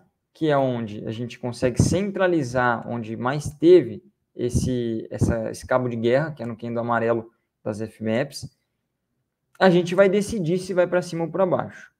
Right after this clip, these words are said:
certo? Agora, isso aqui, a gente tá vendo, é movimento, ó. Lembra que eu falei pra vocês? Movimento contínuo,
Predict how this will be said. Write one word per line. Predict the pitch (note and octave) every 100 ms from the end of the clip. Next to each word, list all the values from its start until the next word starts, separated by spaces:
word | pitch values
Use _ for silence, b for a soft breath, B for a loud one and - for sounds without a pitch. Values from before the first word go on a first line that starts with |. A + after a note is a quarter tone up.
| _ _
certo? | - B2 C3+ C3+ _ _ _ _ _ _ _ _ _ _
Agora, | - E3+ B2+ G#2+ G#2 - _ _ _ _ _ _ _ _ _ _ _ _ _ _ _ _ _ _ _ -
isso | A3+ A3 F3
aqui, | E3+ G3 G#3+ A#2+ - _ _ _ _ _ _
a | C3+
gente | C3 C3 -
tá | A#2
vendo, | A2 D#3 D3 A2 - _ _ _ _ _ _ -
é | B2+ B2 B2+
movimento, | C3 F#3 A#3 B3 A#3 C3 G#2+ B2
ó. | A2 G2+ - _ _ _ -
Lembra | C#3 D3+
que |
eu | D#3+
falei | E3+ E3
pra | F3+
vocês? | F3+ C3+ A2
Movimento | C#3+ D#3 E3+ F#3 F3+
contínuo, | F#3 F#3 - G#3 A#3+ C4 C4+ C4